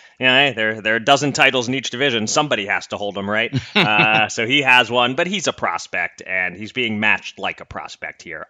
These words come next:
Speaker 1: On paper, Vasquez is a sizable underdog in this one. So, if I'm being honest,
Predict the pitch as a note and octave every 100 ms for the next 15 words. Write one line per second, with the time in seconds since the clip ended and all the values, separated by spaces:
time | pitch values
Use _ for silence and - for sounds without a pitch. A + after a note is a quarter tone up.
0 | _ A2+ G#2+ G2 - D#3+ - A2+ G2+ -
1 | _ _ _ _ _ _ - G2+ A2+ F#2
2 | - F#2+ F2+ F#2 F#2 A2 F2+ F2+ E2+ F2
3 | F2 F2+ E2 D#2+ E2 F#2 F2 E2+ - E2+
4 | E2 - - - - E3 C#3 C3+ - -
5 | F#3 F#3+ F3+ D#3+ C#3 C#3 C#3 - -